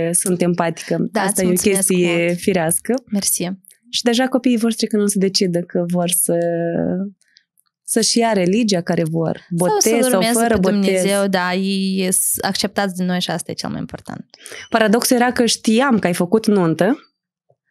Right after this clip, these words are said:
Speaker 1: și cumva oamenii care fac nuntă, cununie, atunci merg pe aspectul acesta și de botez, țin toate tradițiile.
Speaker 2: Nu toți.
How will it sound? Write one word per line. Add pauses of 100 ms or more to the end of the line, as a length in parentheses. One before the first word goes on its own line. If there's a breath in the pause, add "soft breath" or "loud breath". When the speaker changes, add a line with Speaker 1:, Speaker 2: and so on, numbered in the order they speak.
(340 loud breath)
Speaker 1:
și
cumva
oamenii
care
fac
nuntă,
cununie,
atunci
merg
pe
aspectul
acesta
și (320 loud breath)
de
botez,
țin
toate
tradițiile. (1040 loud breath)
Speaker 2:
Nu
toți.